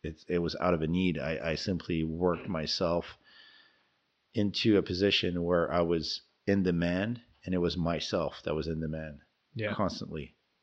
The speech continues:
Speaker 1: constantly, constantly. So, so, like, my appointment book was full, but i-, it's always me that they wanna see. So I found it really draining.
Speaker 2: Mm-hmm.
Speaker 1: And, uh, and the schedule would be really draining too, 'cause, like, I, you know, I set it up so obviously I could ski.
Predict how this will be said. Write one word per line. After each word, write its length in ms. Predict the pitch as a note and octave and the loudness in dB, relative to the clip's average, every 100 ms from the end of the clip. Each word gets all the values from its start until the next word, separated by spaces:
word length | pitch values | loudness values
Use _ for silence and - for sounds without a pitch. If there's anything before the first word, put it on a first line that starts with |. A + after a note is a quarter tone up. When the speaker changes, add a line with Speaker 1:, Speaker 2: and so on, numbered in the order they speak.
| - | -12
Speaker 1:
constantly, 500 | - E2 - E2+ E2+ | -6 -6 -6 -10 -10
constantly. 560 | D#2+ D2 - - A1 - | -10 -10 -12 -14 -16 -12
So, 200 | D#2 D2+ | -8 -6
so, 220 | - D#2 | -4 -2
like, 280 | C#2+ B1+ - | -2 -4 -6
my 240 | D#2+ E2 D#2 | -2 0 -2
appointment 440 | - F2+ D#2+ D#2+ | -2 -2 -2 -4
book 180 | D2 D2 | -6 -8
was 280 | B1+ - - | -10 -10 -2
full, 400 | A2+ F2+ C2 - - - - _ | 2 4 2 -6 -20 -20 -20 _
but 380 | F2+ D#2+ A#1 - _ _ _ _ _ _ _ D2 | 0 0 0 -6 _ _ _ _ _ _ _ -10
i-, 20 | |
it's 380 | - - C2 - | -10 -12 -12 -4
always 540 | E2+ F2+ D2 C#2+ - - _ - | 0 0 0 -6 -10 -12 _ -8
me 400 | D2+ F2+ G2 F2+ | -2 0 0 -2
that 140 | D2+ | -4
they 100 | D#2 | -4
wanna 220 | D#2 E2 D2+ | -2 -2 -4
see. 280 | - F#2 | -4 -2
So 140 | E2 E2 | -2 -2
I 40 | |
found 260 | - F2+ F#2 | 0 0 0
it 100 | - | 0
really 260 | F#2 F2 | 0 0
draining. 640 | D2 - E2 E2+ F2 C#2+ - _ _ _ - A2+ | -2 -2 0 0 -2 -4 -8 _ _ _ -12 -8
Speaker 2:
Mm-hmm. 340 | G#2 A2 G#2 | -4 -4 -2
Speaker 1:
And, 240 | E2 D#2+ D#2+ | -4 0 0
uh, 260 | C#2+ C2+ D#2+ | 2 0 0
and 100 | F2+ | 0
the 60 | |
schedule 400 | - C#3 B2+ F#2+ | 0 0 2 2
would 120 | D2 | 2
be 120 | D2+ D#2 | 0 0
really 200 | D#2+ D#2 | 0 0
draining 300 | E2 D#2+ D2+ | -2 -2 -4
too, 200 | - D#2 | -6 -8
'cause, 180 | - - | -8 -10
like, 140 | D2+ | -6
I, 40 | D2 | -6
you 240 | C#2+ - | -8 -8
know, 120 | D2+ | -6
I 140 | C2 D2+ - _ _ _ - | -6 -10 -16 _ _ _ -4
set 240 | - G#2 | 2 4
it 60 | E2 | 4
up 180 | D#2 - | 0 -2
so 160 | C#2+ | -2
obviously 460 | C2+ D#2 B1+ - - | 2 0 0 -6 -8
I 40 | |
could 160 | - A#1 | -8 -10
ski. 280 | - D#2 | -12 -12